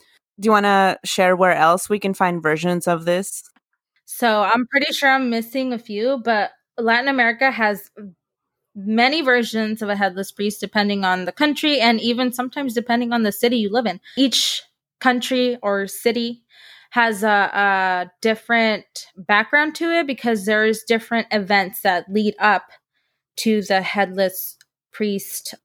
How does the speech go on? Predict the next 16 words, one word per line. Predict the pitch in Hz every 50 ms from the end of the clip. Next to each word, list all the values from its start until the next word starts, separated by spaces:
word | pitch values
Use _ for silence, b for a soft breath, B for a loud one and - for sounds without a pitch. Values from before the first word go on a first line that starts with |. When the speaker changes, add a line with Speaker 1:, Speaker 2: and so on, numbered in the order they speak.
| _ _ _ _ _
Speaker 2:
story. | _ - - - - 233 247 214 165 160 190 190 - B B B B B B B
So | - - 240 226 214 220 220 208
the | 208 208
legend | 220 233 233 226 269 269
can | - 269
be | 240 240
found | 220 - 214 208 208
in | 208 196 190 - -
El | 202 196 185
Salvador, | - - 196 185 175 180 185 180 202 254 - - - _ _
Mexico, | - 208 220 233 233 285 - 320 311 320 330 320 - _ _
Guatemala, | - 208 208 - 214 214 226 262 277 294 294 294 285 285
Nicaragua, | 277 247 226 233 214 208 226 240 262 254 262 269 269 277 - B B B B B B
Costa | 208 202 - - - 196 196
Rica, | 208 233 247 247 - 262 254 254 262 262
Panama, | - 202 196 196 196 196 208 220 226 247 262